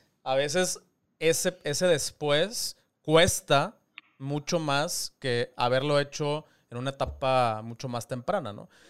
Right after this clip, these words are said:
Y entiendo la parte de validar y de salir y dale y bootstrapping y lo que tú quieras, eh, pero, por ejemplo, te, te hago estas preguntas porque yo justamente al-,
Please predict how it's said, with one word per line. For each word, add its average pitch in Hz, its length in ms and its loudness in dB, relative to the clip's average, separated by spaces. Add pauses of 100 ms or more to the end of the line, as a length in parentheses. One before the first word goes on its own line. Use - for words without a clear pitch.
(100)
Y 151 80 -4
entiendo 202 540 0
la 165 180 2
parte 151 360 2
de 160 200 2
validar 131 680 2
y 131 120 -4
de 120 80 -6
salir 135 640 -2
y 123 140 -4
dale 127 400 0
y 127 40 -4
bootstrapping 131 720 -2
y - 20 -6
lo 113 100 -8
que 110 100 -12
tú - 160 -10
quieras, 139 440 -2 (440)
eh, 131 140 -4
pero, 143 220 -4
por 139 120 -2
ejemplo, 151 520 -2
te, 151 100 -4
te - 160 -2
hago 156 100 6
estas 180 180 -4
preguntas 160 360 -2
porque - 240 -10
yo 135 80 0
justamente 151 500 -6
al-, 143 100 -12